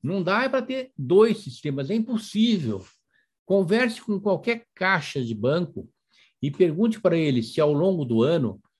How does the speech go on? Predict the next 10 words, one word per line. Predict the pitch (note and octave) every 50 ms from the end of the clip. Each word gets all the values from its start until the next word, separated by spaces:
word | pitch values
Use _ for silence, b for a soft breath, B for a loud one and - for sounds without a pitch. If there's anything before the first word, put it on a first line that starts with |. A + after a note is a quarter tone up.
| _ _ _ -
não | B2 D3 C#3+
teve | C#3+ F3 E3+ E3+
diversas | D#3+ D3 B2+ A#2 D3 F#3 G#3 G3+ G#3 F#3+ D#3+
oportunidades | D#3 C#3+ - D3 B2 - C3 B2 A2+ A2 A2 C3 D3+ E3 D#3 A#2+ G#2+ - - - _ _ _ _ _ _ _ _ _
que | - F3+
não | F#3+ G3+ G3+ G3
bateu | G#3 G3+ F#3+ - D3+ D#3 F3 E3+ C3 - - - _ _ _ _ _ _ _
a | - C3+ D3 E3
apuração | D#3 D3+ - E3 D#3+ D3+ C#3+ B2+ A#2 - - - B2+ A2+ G2+ F2+ - - _ _ _ _ _
manual | - A#2+ C#3 D3+ D#3 D3+ C#3 B2+ C3 D3 E3+ G3 A3 A#3+ -